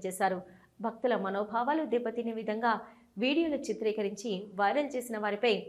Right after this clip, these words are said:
చట్టపరమైన చర్యలు తీసుకోవాలని పోలీసులకు ఫిర్యాదు చేసినట్లు ఈవో శ్రీనివాసరావు వెల్లడించారు.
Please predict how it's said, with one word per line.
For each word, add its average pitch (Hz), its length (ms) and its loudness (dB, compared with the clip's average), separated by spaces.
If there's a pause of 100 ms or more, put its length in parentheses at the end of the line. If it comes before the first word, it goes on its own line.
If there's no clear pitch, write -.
(400)
చట్టపరమైన 285 640 2 (120)
చర్యలు 233 360 2
తీసుకోవాలని 202 560 -2 (100)
పోలీసులకు 196 500 0 (100)
ఫిర్యాదు 190 400 -4
చేసినట్లు 196 400 -6 (160)
ఈవో 185 160 -4 (100)
శ్రీనివాసరావు 175 580 -8
వెల్లడించారు. 170 580 -8